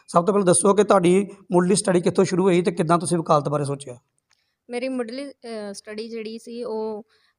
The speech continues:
Speaker 2: ਮੇਰੇ ਪਿੰਡ ਦੇ ਸਰਕਾਰੀ ਸਕੂਲ ਦੇ ਵਿੱਚੋਂ ਹੀ ਸ਼ੁਰੂ ਹੋਈ ਸੀ।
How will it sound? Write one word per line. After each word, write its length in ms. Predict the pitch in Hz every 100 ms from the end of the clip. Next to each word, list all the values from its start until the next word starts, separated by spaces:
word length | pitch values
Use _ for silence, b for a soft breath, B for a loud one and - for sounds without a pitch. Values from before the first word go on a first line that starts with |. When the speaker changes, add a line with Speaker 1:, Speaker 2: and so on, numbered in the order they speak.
| -
Speaker 2:
ਮੇਰੇ 320 | 233 226 226
ਪਿੰਡ 260 | 226 233 214
ਦੇ 120 | 233
ਸਰਕਾਰੀ 440 | 240 226 233 214
ਸਕੂਲ 340 | 220 - 220 214
ਦੇ 380 | 226 226 220 202
ਵਿੱਚੋਂ 220 | 233 240
ਹੀ 60 | 220
ਸ਼ੁਰੂ 220 | 233 233
ਹੋਈ 180 | 262 214
ਸੀ। 180 | 220